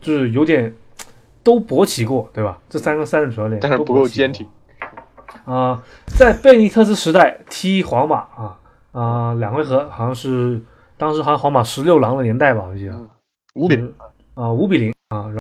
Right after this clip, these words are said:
Speaker 1: 后主场四比零，
Speaker 2: 客场一比零，
Speaker 1: 客场一比零。
Speaker 2: 主场四比零。
Speaker 1: 啊，其实如果那场比-，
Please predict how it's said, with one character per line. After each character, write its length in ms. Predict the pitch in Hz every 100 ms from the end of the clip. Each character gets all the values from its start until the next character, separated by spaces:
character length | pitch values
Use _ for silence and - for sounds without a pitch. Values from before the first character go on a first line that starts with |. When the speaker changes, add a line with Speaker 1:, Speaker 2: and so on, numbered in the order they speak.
| -
Speaker 1:
后 160 | 127
主 160 | 117 170
场 160 | 147 113
四 200 | - 143
比 80 | 113
零， 300 | 113 127 113
Speaker 2:
客 120 | -
场 140 | 139
一 20 | 127
比 60 |
零， 60 | 120
Speaker 1:
客 40 |
场 20 |
一 20 | 104
比 0 |
零。 0 |
Speaker 2:
主 0 |
场 20 |
四 160 | 101
比 60 | 113
零。 80 | 101 - - -
Speaker 1:
啊， 180 | 123 127
其 160 | 123 160
实 400 | 156 156 156 160
如 140 | 143
果 160 | 185 143
那 60 | 147
场 160 |
比-， 80 | 147